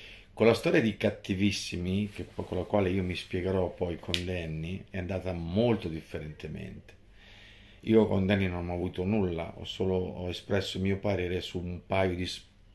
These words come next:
spocchiate, mezze qualche cosa, per il fatto che comunque, sai, il segno dell'ombrello non è stato carino, mai ho toccato il discorso tecnico o avendo a che fare col fitness, perché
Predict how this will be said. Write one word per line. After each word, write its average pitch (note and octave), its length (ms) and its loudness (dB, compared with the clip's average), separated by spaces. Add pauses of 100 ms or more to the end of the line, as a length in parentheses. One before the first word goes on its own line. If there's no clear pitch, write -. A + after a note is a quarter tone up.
(720)
spocchiate, F2 1120 -2
mezze E2+ 800 -4 (180)
qualche F#2+ 460 -2
cosa, F2 500 -2 (680)
per C3+ 140 0
il A2 120 0
fatto - 340 -6
che F#2+ 140 -4
comunque, E2+ 560 -6
sai, - 200 -12
il D#2+ 60 -12
segno F2+ 320 -4
dell'ombrello F2 680 -4
non F2 200 -8
è F2 40 -6
stato F2+ 320 -8
carino, F2+ 540 -2 (880)
mai F#2 500 2
ho F2 120 -2
toccato F#2 500 -2
il F2 80 0
discorso F2+ 720 -4
tecnico F#2+ 680 0
o F#2 480 0
avendo F2+ 300 -2
a F2+ 40 -2
che F2+ 140 -10
fare F#2 280 -2
col C3+ 200 -6
fitness, D#2+ 720 -10
perché D#2+ 520 -6